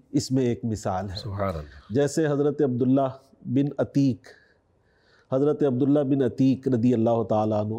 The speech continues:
Speaker 1: ان کی پنڈلی ٹوٹ جاتی ہے۔
Speaker 2: صحیح۔
Speaker 1: یہ بھی نبی کریم صلی اللہ علیہ وسلم کی بارگاہ میں حاضر ہوتے ہیں، آپ دست مبارک پھیرتے ہیں،
Speaker 2: سبحان اللہ۔
Speaker 1: اللہ تعالیٰ ان کی ہڈی بھی جوڑ دیتا ہے۔ تو مجھے مشتاق اتاری صاحب کا ایک شعر یاد آ رہا،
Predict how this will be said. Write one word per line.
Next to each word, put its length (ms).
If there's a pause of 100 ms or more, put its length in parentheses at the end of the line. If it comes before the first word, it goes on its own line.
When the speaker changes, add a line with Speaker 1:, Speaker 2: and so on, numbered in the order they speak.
Speaker 1:
ان 140
کی 120
پنڈلی 360
ٹوٹ 300
جاتی 400
ہے۔ 80 (240)
Speaker 2:
صحیح۔ 260 (280)
Speaker 1:
یہ 180
بھی 120
نبی 220
کریم 320
صلی 220
اللہ 180
علیہ 300
وسلم 380
کی 120
بارگاہ 360
میں 140
حاضر 300
ہوتے 300
ہیں، 160 (300)
آپ 280
دست 240
مبارک 560
پھیرتے 380
ہیں، 260
Speaker 2:
سبحان 260
اللہ۔ 120
Speaker 1:
اللہ 160
تعالیٰ 340
ان 80
کی 160
ہڈی 220
بھی 100
جوڑ 240
دیتا 400
ہے۔ 280 (300)
تو 440 (220)
مجھے 500
مشتاق 500
اتاری 320
صاحب 300
کا 80
ایک 140
شعر 220
یاد 300
آ 140
رہا، 160